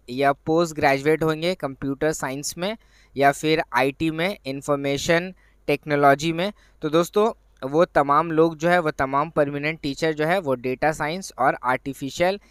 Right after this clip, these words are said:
इंटेलिजेंसी को पढ़ा सकते हैं। Otherwise जो टीचर फिजिक्स, केमिस्ट्री या मैथमेटिक्स में ग्रेजुएशन है और, आ, परमानेंट टीचर है, उनको फिर गवर्नमेंट की तरफ से एक ट्रेनिंग दिया जाएगा।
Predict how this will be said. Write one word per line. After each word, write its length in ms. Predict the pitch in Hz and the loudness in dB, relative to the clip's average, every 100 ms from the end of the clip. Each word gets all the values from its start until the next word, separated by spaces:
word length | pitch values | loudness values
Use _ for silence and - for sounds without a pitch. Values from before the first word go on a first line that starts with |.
| _ _ | _ _
इंटेलिजेंसी 720 | 139 139 151 143 139 143 143 170 | -8 -4 -4 -2 -4 -6 -6 -4
को 160 | 190 196 | -2 0
पढ़ा 400 | 131 123 147 185 | 0 4 2 2
सकते 440 | - 143 _ 131 | -4 -8 _ -4
हैं। 160 | 113 92 _ _ _ | -4 -8 _ _ _
Otherwise 680 | 127 139 175 170 170 196 - - | 0 4 4 6 4 2 -4 -12
जो 200 | 131 151 | 0 2
टीचर 520 | 156 156 147 170 170 - | 2 -4 -2 0 0 -2
फिजिक्स, 580 | - 151 139 165 170 - | -6 -4 -2 -4 -4 -10
केमिस्ट्री 600 | - 147 139 - - 170 160 | -4 -4 -2 -6 -4 -4 0
या 140 | 139 | -2
मैथमेटिक्स 760 | 135 135 160 147 147 170 - 165 | 0 -2 -2 -4 -4 -6 -8 -6
में 140 | 160 | -4
ग्रेजुएशन 560 | 139 131 131 143 170 156 | 0 0 0 -4 -4 -6
है 100 | 175 | -8
और, 280 | - 127 127 - _ _ _ - | -4 -4 -6 -12 _ _ _ -2
आ, 120 | 123 | -2
परमानेंट 520 | 120 139 143 156 180 180 | 2 2 2 0 -2 -4
टीचर 340 | 147 147 143 | -2 0 2
है, 140 | 196 - - _ | -2 -6 -20 _
उनको 320 | 147 151 175 190 | -10 -4 -2 0
फिर 280 | 185 208 - | 0 -2 0
गवर्नमेंट 440 | 123 139 151 165 170 | 2 4 2 -2 -4
की 80 | |
तरफ 240 | 165 151 156 | -4 -4 -4
से 180 | - 185 | -4 -4
एक 240 | 143 139 - | -4 -8 -4
ट्रेनिंग 420 | 143 143 170 175 | -2 -2 -4 -6
दिया 260 | 139 151 165 | 0 2 4
जाएगा। 380 | 160 160 196 | 4 2 0